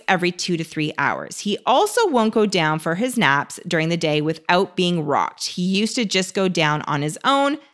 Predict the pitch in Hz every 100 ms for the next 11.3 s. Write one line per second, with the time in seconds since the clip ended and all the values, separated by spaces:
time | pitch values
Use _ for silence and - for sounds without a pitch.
0 | _ - 403 392 370 - - - - -
1 | - 254 285 240 175 - - - 277 214
2 | 147 147 - _ 202 208 220 233 226 233
3 | 226 156 135 110 - 214 202 285 311 330
4 | 330 330 226 165 - 170 147 123 123 78
5 | - 285 277 277 - - - - 220 294
6 | 381 415 415 - - _ _ 240 247 226
7 | 208 208 208 214 202 - 190 175 180 180
8 | 185 180 175 170 170 160 160 - 160 151
9 | 156 185 - 165 165 160 - 160 147 147
10 | 156 147 143 147 139 151 233 - 147 143
11 | 143 170